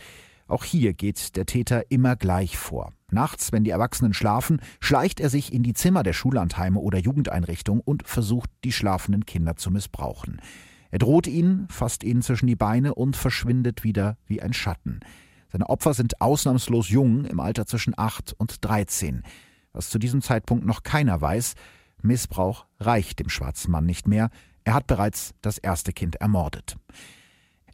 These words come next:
Im März neunzehnhundertzweiundneunzig steht die Missbrauchsserie in norddeutschen Schullandheimen noch ziemlich am Anfang. Zu Beginn des Monats erwischt eine Lehrerin auf dem Flur des Schullandheims Kluvenhagen im Landkreis Verden in Niedersachsen nachts einen maskierten Mann,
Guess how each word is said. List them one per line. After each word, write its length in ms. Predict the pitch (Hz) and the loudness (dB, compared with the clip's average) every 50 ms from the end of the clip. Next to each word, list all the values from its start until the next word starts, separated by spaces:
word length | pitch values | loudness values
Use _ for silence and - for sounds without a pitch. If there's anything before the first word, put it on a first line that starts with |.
| _ | _
Im 240 | - 151 147 151 156 - | 2 4 4 4 4 4
März 440 | 139 135 147 151 175 165 - - 160 | 2 4 4 4 2 0 0 0 2
neunzehnhundertzweiundneunzig 1500 | 143 139 139 135 - - 127 120 117 120 107 - - - 92 110 117 117 107 98 90 95 104 104 - - 131 113 - - - | 2 4 2 2 2 2 2 4 4 2 0 0 -2 0 0 2 2 4 2 2 2 2 0 0 0 -2 -2 -4 -4 -8 -10
steht 420 | - - - 127 113 - - - - | -8 -4 -2 -2 -2 -2 -4 -2 0
die 80 | 113 | 2
Missbrauchsserie 840 | 107 120 117 - - - 113 110 - - - 113 107 104 117 117 110 110 | 2 2 0 -2 -2 0 0 0 0 0 0 0 0 2 0 0 0 0
in 200 | - 104 98 95 | 0 2 2 2
norddeutschen 580 | 95 101 110 - 113 101 101 104 - - 107 | 2 0 0 0 0 0 0 0 0 -2 -2
Schullandheimen 840 | 101 - - - 117 113 107 98 98 98 - - - 95 101 101 101 | -2 -2 -4 -4 -2 -2 0 0 0 0 -2 -2 -2 0 0 2 2
noch 160 | 98 95 - | 0 0 -2
ziemlich 580 | - - - - 104 101 101 101 95 - - - - | -6 -6 -2 0 2 2 2 2 0 -4 -8 -6 -4
am 120 | 220 247 - | -4 -2 -2
Anfang. 560 | - 98 101 - - - - - 65 78 78 - - - - - - - - - - - - - - | 0 0 0 0 0 -2 -2 -4 -2 -4 -4 -6 -8 -14 -16 -16 -16 -16 -20 -20 -20 -20 -18 -8 0
Zu 140 | - 175 | 2 4
Beginn 240 | 156 151 123 190 202 | 4 4 4 4 4
des 160 | 214 214 - | 4 4 4
Monats 400 | - 123 120 131 160 180 - - | 4 4 4 4 4 2 0 -2
erwischt 380 | - 120 123 151 143 - - - | -2 0 0 0 -2 -2 -4 -2
eine 180 | - - 131 127 | 0 2 2 4
Lehrerin 440 | 107 107 110 127 131 - 147 139 | 4 2 0 0 0 0 0 0
auf 180 | - 87 113 - | 0 -2 -2 0
dem 140 | - 123 110 | 0 0 2
Flur 220 | - - 156 180 | 2 2 2 4
des 140 | - 156 101 | 4 2 0
Schullandheims 720 | - - - 143 - 131 117 107 - 123 117 123 113 - - | 0 -2 -2 -2 0 0 0 0 0 0 0 0 0 -2 -4
Kluvenhagen 760 | - - 143 151 135 120 110 92 113 131 147 165 - 104 95 | -2 -2 -2 0 2 2 2 2 2 0 0 2 2 2 2
im 100 | 90 92 | 2 2
Landkreis 480 | 92 90 107 107 - - 107 98 - - | 2 2 0 0 -2 -2 -2 -2 -2 -2
Verden 360 | - - 135 127 117 113 101 | 0 0 0 2 2 2 2
in 100 | 98 98 | 2 2
Niedersachsen 600 | 104 110 107 87 76 82 80 - - - 101 92 | 2 2 0 0 0 0 -2 -4 -2 0 2 2
nachts 320 | 98 107 110 - - - | 2 2 0 -4 -8 -6
einen 200 | - - 98 95 | -2 0 0 2
maskierten 480 | 95 92 - - - 117 104 - - 85 | 2 0 -2 -2 -2 -2 -2 0 2 2
Mann, 260 | 82 87 110 135 - | 4 4 2 2 0